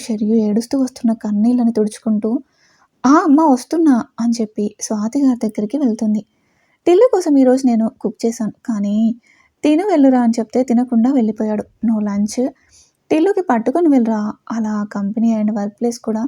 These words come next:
చూడొచ్చు" అని చిన్నగా నవ్వుతూ అడుగుతారు స్వాతి గారు. "ఆ, సరే అమ్మా, వెళ్తాను"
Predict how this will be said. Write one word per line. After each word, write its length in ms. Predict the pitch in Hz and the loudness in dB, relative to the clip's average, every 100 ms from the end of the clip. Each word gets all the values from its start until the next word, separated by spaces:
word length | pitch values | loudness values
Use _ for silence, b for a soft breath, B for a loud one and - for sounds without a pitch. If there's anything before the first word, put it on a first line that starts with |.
| - b b b _ 339 | -8 b b b _ 0
చూడొచ్చు" 480 | 339 359 269 247 - - | 0 0 -2 -4 -8 -6
అని 120 | 226 | -2
చిన్నగా 460 | 233 214 202 208 226 | -2 -2 -4 -2 -2
నవ్వుతూ 400 | 226 208 220 277 | -2 -2 -4 -2
అడుగుతారు 380 | 240 226 214 214 - | 0 -2 -4 -8 -10
స్వాతి 380 | - 214 214 220 | -10 -8 -6 -4
గారు. 220 | 214 - _ _ _ _ _ 247 | -6 -8 _ _ _ _ _ -2
"ఆ, 160 | 320 | 0
సరే 280 | 339 240 233 | 0 2 2
అమ్మా, 340 | 262 226 214 - | 2 2 -2 -6
వెళ్తాను" 600 | 226 214 240 269 240 226 | -4 -2 0 2 4 2